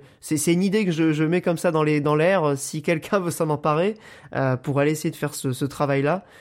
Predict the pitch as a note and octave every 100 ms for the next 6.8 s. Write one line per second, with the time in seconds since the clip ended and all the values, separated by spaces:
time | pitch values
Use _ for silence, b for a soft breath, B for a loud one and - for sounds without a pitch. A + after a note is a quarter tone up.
0 | B - G3 - E3 C#3 D3+ D3+ D#3 D3
1 | D3+ F3+ G#3 D#3 E3 F3+ F3+ F#3+ G3 G3
2 | E3+ - E3 F3 D#3+ - D3+ - E3 C#3+
3 | D#3 E3+ D#3+ - E3 D#3+ C#3 E3 D#3 D#3+
4 | C#3 B2+ C3 A#2+ B B B C#3+ C3 D3+
5 | D3+ - F3 - C3 D3 C#3 E3 G3+ F3
6 | C#3 B B B - B2+ B2+ -